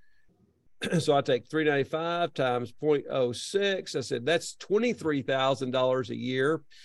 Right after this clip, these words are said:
plus your equity buildup of three thousand two hundred and ten. If I divide that by twelve, that's, uh, um, um, two thousand two hundred and forty-two dollars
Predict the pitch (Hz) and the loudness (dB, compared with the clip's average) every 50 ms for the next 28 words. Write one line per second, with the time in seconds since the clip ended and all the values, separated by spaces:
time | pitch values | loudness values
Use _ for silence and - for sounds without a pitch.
0 | - - - - - - - 202 202 202 - - 160 156 170 180 175 - 165 147 | -20 -20 -20 -20 -12 -4 0 2 2 2 2 0 0 4 4 4 4 4 0 -2
1 | 139 131 135 160 160 165 160 147 151 151 147 151 147 - - _ _ _ _ _ | 0 2 4 6 6 6 6 4 4 4 2 0 -2 -4 -10 _ _ _ _ _
2 | - - - 123 117 - - 170 185 190 196 - - 165 160 147 143 151 147 - | -16 -8 -8 -8 -8 -8 -4 -2 0 0 0 0 0 2 2 2 2 0 0 2
3 | 139 135 131 131 131 - - _ _ _ _ _ _ - 180 175 170 165 156 147 | 2 2 2 0 -4 -8 -12 _ _ _ _ _ _ 0 2 4 6 6 6 6
4 | 139 120 117 120 123 113 - - 196 202 208 202 175 160 160 165 175 180 170 151 | 4 0 -2 -6 -8 -8 -2 2 4 6 8 8 8 8 8 8 6 4 0 -8
5 | - - - - - - _ - - _ _ _ _ - 147 156 147 151 143 156 | -12 -20 -20 -20 -20 -20 _ -20 -20 _ _ _ _ 0 2 2 4 4 2 2
6 | 151 143 139 131 165 196 220 226 214 175 165 160 151 147 143 - - - - 143 | 2 2 0 2 4 4 4 4 2 0 0 0 2 2 0 -2 -6 -4 -2 0
7 | 139 143 143 143 151 156 160 - - _ - 156 151 170 202 202 - - - - | 2 2 2 4 4 4 2 2 -4 _ -4 0 2 2 2 0 -2 -8 -14 -14
8 | - - 147 139 131 120 123 117 - - - - 143 135 127 123 120 123 123 120 | -10 -6 -6 -4 -4 -4 -6 -8 -12 -14 -6 -2 0 0 0 0 -2 -2 -4 -6
9 | 139 - _ - - - - - - - - 135 131 127 120 - - 202 214 160 | -8 -12 _ -20 -20 -20 -20 -20 -12 -6 -2 0 0 0 -2 -2 -2 -4 0 2
10 | 185 185 170 165 143 147 151 143 - 170 170 165 160 143 135 135 143 156 160 151 | 2 4 4 2 2 0 -4 -2 -2 0 0 2 0 0 -2 -4 -4 -2 -2 -2
11 | 147 139 - - 139 135 123 135 156 190 220 226 226 202 165 151 147 147 123 - | -2 -4 -2 -2 -2 -2 0 2 2 2 4 4 4 4 4 4 2 2 -2 -6
12 | - | -12